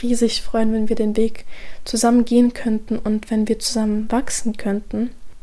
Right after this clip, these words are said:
Und mit diesen Worten verabschiede ich mich und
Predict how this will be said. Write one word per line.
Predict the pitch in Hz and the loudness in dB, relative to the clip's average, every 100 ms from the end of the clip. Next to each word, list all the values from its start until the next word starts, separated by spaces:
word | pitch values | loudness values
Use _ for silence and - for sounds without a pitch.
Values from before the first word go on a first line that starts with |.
| - - - - - - - | -16 -16 -18 -18 -16 -12 0
Und | 233 226 - | 2 2 0
mit | 233 220 - - | -2 0 0 -2
diesen | 226 226 220 | 0 2 2
Worten | 214 214 214 | 2 2 -2
verabschiede | 214 233 247 - 269 247 | 0 -4 -4 -2 2 4
ich | 247 - | 2 2
mich | 240 240 - - | 2 0 -4 -4
und | 233 220 233 | -2 -2 -2